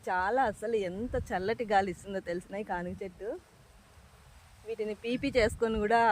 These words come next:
ఆడుకునే వాళ్ళం అనమాట చిన్నప్పుడైతే. ఇందులో పూత వస్తుంది, ఆ పూతని ఎక్కువగా తేనె ఉంటుంది కదా, తేనె ఈగలు ఈ కానుగ పూల వల్లే ఎక్కువగా తేనె కూడా పెడతాయన్నమాట ఆ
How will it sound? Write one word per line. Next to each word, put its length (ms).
ఆడుకునే 400
వాళ్ళం 260
అనమాట 260
చిన్నప్పుడైతే. 520
ఇందులో 200
పూత 200
వస్తుంది, 440
ఆ 20
పూతని 520
ఎక్కువగా 400
తేనె 320
ఉంటుంది 340
కదా, 160
తేనె 240
ఈగలు 320
ఈ 20
కానుగ 320
పూల 220
వల్లే 300
ఎక్కువగా 360
తేనె 260
కూడా 180
పెడతాయన్నమాట 600
ఆ 60